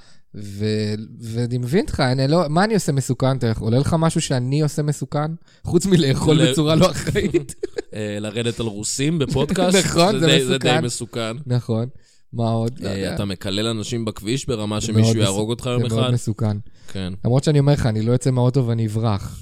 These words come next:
Speaker 2: <laughs>
Speaker 1: אלא, תכלס, זה לא תשובה טובה, כי אם למישהו יש רובה, הוא יירה בראש שלי.
Speaker 2: כן, או אם אתה תקוע מאחוריו בפקק, ואתה מתחיל לקלל אותו, "סע, סע,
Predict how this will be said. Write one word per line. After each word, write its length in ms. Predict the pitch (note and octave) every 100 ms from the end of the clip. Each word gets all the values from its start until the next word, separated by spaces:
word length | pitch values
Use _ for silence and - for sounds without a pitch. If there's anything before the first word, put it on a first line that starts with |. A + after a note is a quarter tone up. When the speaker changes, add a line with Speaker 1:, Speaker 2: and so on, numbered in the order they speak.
| -
Speaker 2:
<laughs> 180 | F3
Speaker 1:
אלא, 140 | D3 F3+ - - -
תכלס, 480 | - F3+ G3+ F#3+ - -
זה 140 | C#3
לא 100 | D3+
תשובה 280 | - D#3+ C#3
טובה, 240 | B2+ A#2+
כי 120 | -
אם 80 | C#3+
למישהו 280 | C#3+ C#3+ D3+
יש 180 | C#3+ -
רובה, 320 | A2+ A2 F3
הוא 120 | G3
יירה 280 | F3+ E3 D#3 D#3 -
בראש 420 | C3 C3 D3 C#3
שלי. 240 | A#2 G#2
Speaker 2:
כן, 120 | F#2 - A4
או 100 | F3
אם 80 | G3
אתה 140 | G3
תקוע 340 | F#3 F3 F3+ F3+
מאחוריו 500 | F3 D#3+ D3 A#2+ A#2
בפקק, 500 | A#2 - A2+ G#2 G2+ A2
ואתה 200 | G2+ G2+ G2
מתחיל 200 | - A#2
לקלל 260 | A#2+ A2 A2
אותו, 200 | G#2 F#2+
"סע, 160 | D#3 A3 A#3
סע, 160 | E3+